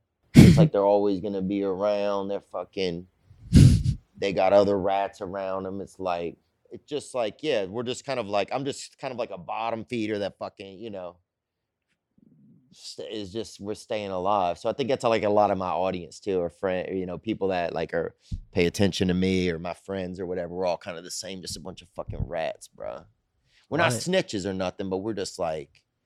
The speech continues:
Speaker 2: we just gonna find some cheese, bro, and we'll be out here, you know?
Speaker 3: <laughs>
Speaker 2: So they got a problem in the city right now, dude.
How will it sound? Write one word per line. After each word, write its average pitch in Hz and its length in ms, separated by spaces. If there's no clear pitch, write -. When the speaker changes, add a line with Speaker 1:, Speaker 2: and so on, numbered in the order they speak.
Speaker 2:
we 101 120
just 92 200
gonna 95 140
find 95 360
some 90 140
cheese, 107 440
bro, 90 240
and 90 80
we'll 90 100
be 90 180
out 90 200
here, 85 220
you 87 180
know? 90 220
Speaker 3:
<laughs> - 60
Speaker 2:
So 80 380
they 101 100
got 120 140
a 107 60
problem 123 340
in 120 60
the 117 60
city 127 300
right 120 240
now, 135 300
dude. 107 400